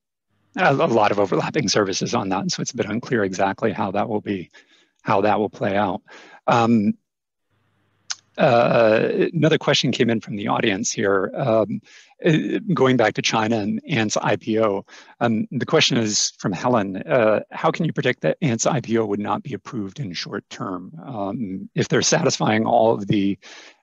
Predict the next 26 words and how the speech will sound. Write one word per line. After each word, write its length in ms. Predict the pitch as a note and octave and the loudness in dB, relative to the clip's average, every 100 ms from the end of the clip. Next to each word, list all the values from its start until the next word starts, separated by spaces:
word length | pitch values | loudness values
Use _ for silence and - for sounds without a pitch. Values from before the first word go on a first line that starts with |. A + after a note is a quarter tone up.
| - | -4
regulators' 600 | A2+ A2 A2+ G#2+ G2 F#2+ | 0 4 6 6 4 0
requirements, 1040 | G2+ - A#2+ A#2 A2 A2 - - - - | -4 -2 2 4 2 0 -2 -2 0 -4
uh, 480 | - - - - - - _ _ - | -6 -8 -6 -8 -10 -12 _ _ -12
why 320 | D#3+ C3+ A#2+ | -2 4 4
would 140 | A#2 | 4
the, 240 | G#2+ G#2 - | 4 2 2
the 220 | - B2+ A2+ | -4 2 2
I 120 | A2 | 2
P 220 | - A#2+ | -2 -4
O 120 | G#2 | -2
not 320 | A2 G#2+ - | -2 -2 -4
go 160 | A#2+ F2+ | -6 -6
forward? 420 | - - - F#2 _ - - _ - | -8 -20 -18 -18 _ -20 -20 _ -10
Uh, 180 | D#3+ G2+ | -6 -6
Matt, 320 | G#2 G2+ D#3 | -2 -2 -4
do 140 | D3 | -6
you 40 | C#3 | -6
have 200 | A2+ A#2 | -4 -6
any, 220 | G2+ G#2 | -6 -8
do 40 | _ _ _ _ _ C#3+ | _ _ _ _ _ -4
you 60 | |
have 80 | A2 | -4
any 80 | G#2+ | -2
thoughts 280 | - B2+ - | -4 -4 -4
on 120 | A#2 | -4
that? 240 | G#2+ C#3 | -2 -2